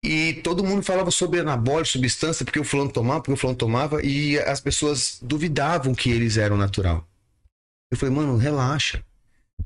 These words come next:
Aí eu falei assim, "Agora vocês vão tomar uma oxandrolonazinha no final, pra vocês entrarem um pouquinho mais sequinho, não perder massa e tal", e passei pra eles. Eles demoraram uns dois dias pra tomar com medo.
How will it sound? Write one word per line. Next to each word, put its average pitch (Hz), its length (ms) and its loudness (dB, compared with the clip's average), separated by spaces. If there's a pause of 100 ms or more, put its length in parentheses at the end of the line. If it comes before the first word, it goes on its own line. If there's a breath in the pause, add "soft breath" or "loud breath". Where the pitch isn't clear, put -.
(120)
Aí - 60 -2
eu 120 40 -2
falei 123 160 0
assim, 120 200 0
"Agora 139 840 0 (220)
vocês 127 420 0
vão 127 180 0
tomar 110 420 0
uma 101 400 0
oxandrolonazinha 107 1160 2
no 107 80 0
final, 98 640 2 (560 loud breath)
pra 113 120 0
vocês 113 760 2
entrarem 110 340 0
um 101 40 -4
pouquinho 104 280 0
mais 101 140 2
sequinho, 151 500 -2
não 131 80 0
perder 123 320 0
massa 127 340 0
e - 20 -2
tal", 127 280 -2
e 135 40 -4
passei 127 600 -2 (200)
pra 135 180 -2
eles. 98 460 0 (1000 loud breath)
Eles 107 140 0
demoraram 117 420 2
uns 104 100 -4
dois 139 200 0
dias 110 220 0
pra 107 160 -2
tomar 104 360 2
com 98 140 -2
medo. 85 260 2